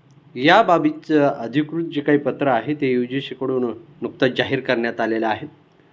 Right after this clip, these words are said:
याबाबत अधिक माहिती अशी की, यापुढे नॅशनल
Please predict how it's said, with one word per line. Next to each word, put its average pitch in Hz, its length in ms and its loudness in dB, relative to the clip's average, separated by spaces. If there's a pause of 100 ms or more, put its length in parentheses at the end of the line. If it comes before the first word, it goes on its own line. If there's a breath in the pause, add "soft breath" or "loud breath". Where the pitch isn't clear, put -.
(1040 soft breath)
याबाबत 220 600 6 (280)
अधिक 156 360 2
माहिती 190 340 2
अशी 165 280 2
की, 120 280 -8 (3000)
यापुढे 208 560 6 (240)
नॅशनल 151 560 6